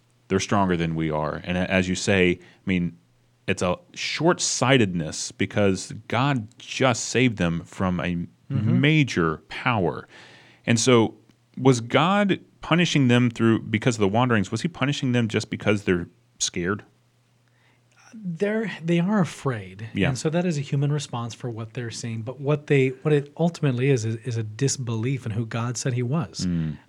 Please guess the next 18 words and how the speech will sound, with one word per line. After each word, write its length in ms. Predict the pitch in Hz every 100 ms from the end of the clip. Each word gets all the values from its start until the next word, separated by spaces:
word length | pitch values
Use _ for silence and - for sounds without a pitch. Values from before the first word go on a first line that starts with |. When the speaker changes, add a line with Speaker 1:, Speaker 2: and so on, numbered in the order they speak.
| -
Speaker 2:
Um, 260 | 127 120
a 80 | 131
disbelief 440 | 131 143 143 139 139
in 120 | 131
God's 240 | 143 147
character, 440 | - 165 208 - 110
that 80 |
"I'm 80 | 110
gonna 120 | 127 127
be 160 | 123
with 260 | 123 180 -
you." 140 | 92
Speaker 1:
Yeah. 140 | 90 82 - - -
Speaker 2:
Uh, 140 | 139 131
a 80 | 135
disbelief 680 | 131 147 - 135 143 165 160
in 120 | 131
God's 260 | 131 127